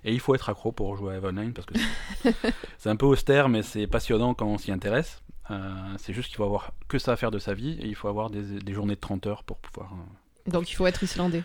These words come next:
Speaker 1: Bref, euh, C C P, ils ont, ils ont fait aussi, euh, pour réalité virtuelle, un jeu qui s'appelle Eve Valkyrie. C'est un espèce de spin-off dans l'univers de Eve,
Speaker 2: Mhm.
Speaker 1: euh, avec de combats de vaisseaux spatiaux. Tu es dans ton petit chasseur et tu, tu donnes machin, et c'est en réalité virtuelle, donc tu es dans ton cockpit,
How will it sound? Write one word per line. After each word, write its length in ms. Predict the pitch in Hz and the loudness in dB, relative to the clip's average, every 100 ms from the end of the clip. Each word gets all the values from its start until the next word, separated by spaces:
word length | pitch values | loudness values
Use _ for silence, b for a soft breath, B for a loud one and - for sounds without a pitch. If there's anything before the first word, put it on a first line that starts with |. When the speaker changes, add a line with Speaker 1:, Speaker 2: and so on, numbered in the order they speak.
| - | -2
Speaker 1:
Bref, 320 | 135 190 - - | 4 6 6 4
euh, 120 | 135 | 2
C 160 | - 180 | 2 0
C 120 | 180 | 2
P, 140 | 214 | 2
ils 140 | 202 151 | 4 4
ont, 180 | 143 - | 2 0
ils 160 | 131 131 | 0 0
ont 40 | |
fait 140 | - | 4
aussi, 480 | 175 - - 180 185 | 2 2 0 2 2
euh, 180 | 123 127 | 4 2
pour 180 | 120 110 | 2 2
réalité 360 | 143 156 147 | 2 2 0
virtuelle, 420 | 139 - - 151 156 | 0 0 4 4 4
un 120 | 113 | 2
jeu 160 | 123 | 0
qui 100 | 143 | -2
s'appelle 260 | - 107 104 | -2 -2 0
Eve 180 | 113 120 | 2 2
Valkyrie. 560 | 113 110 104 - 120 190 | 2 -2 -2 -4 -2 -2
C'est 140 | - | -2
un 100 | 95 | -2
espèce 240 | 101 - 101 | -2 -2 -4
de 80 | |
spin-off 400 | 95 - 107 110 | -4 -2 -2 -2
dans 80 | 95 | -2
l'univers 300 | 95 92 92 | -2 -2 -4
de 120 | 87 92 | -4 -4
Eve, 220 | 131 160 - B B 185 | -2 -4 -10 B B -4
Speaker 2:
Mhm. 300 | 165 170 240 | -2 -4 -4
Speaker 1:
euh, 600 | 101 95 95 92 92 92 | -2 -2 0 0 0 -2
avec 140 | 90 104 | -2 -2
de 80 | 110 | -2
combats 260 | 107 101 | 2 2
de 40 | 98 | 2
vaisseaux 180 | 95 95 | -2 -6
spatiaux. 340 | 95 - 85 | -6 -8 -10
Tu 140 | 80 90 | -10 -8
es 100 | 90 | -6
dans 140 | 90 | -6
ton 120 | 87 87 | -6 -8
petit 140 | - | -8
chasseur 420 | - 82 104 107 | -10 -4 0 0
et 40 | 95 | -2
tu, 140 | - | -8
tu 180 | - 90 | -12 -10
donnes 180 | 90 92 | -8 -6
machin, 280 | 90 113 | -4 0
et 40 | 127 | 0
c'est 120 | 120 | 0
en 20 | |
réalité 300 | 107 113 - | 0 0 0
virtuelle, 340 | 110 98 90 92 | -4 -4 -4 -4
donc 160 | 92 | -6
tu 60 | 92 | -6
es 20 | |
dans 80 | 95 | -10
ton 140 | 101 | -8
cockpit, 340 | 98 92 - | -12 -12 -14